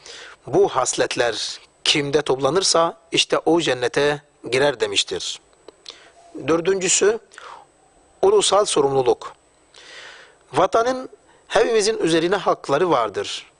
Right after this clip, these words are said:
ki onu korumak ve geliştirmek için büyük bir sorumluluk taşımaktayız.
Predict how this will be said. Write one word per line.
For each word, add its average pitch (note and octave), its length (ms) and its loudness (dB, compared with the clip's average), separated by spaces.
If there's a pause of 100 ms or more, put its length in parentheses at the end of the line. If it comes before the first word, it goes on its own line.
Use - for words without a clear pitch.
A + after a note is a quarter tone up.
ki F3+ 340 0
onu D3 200 0
korumak C3+ 480 0
ve C#3 160 2
geliştirmek A#2+ 640 -2
için E3+ 480 -2
büyük D#3+ 280 -4
bir D#3 140 0
sorumluluk B2 800 -4
taşımaktayız. B2 920 -2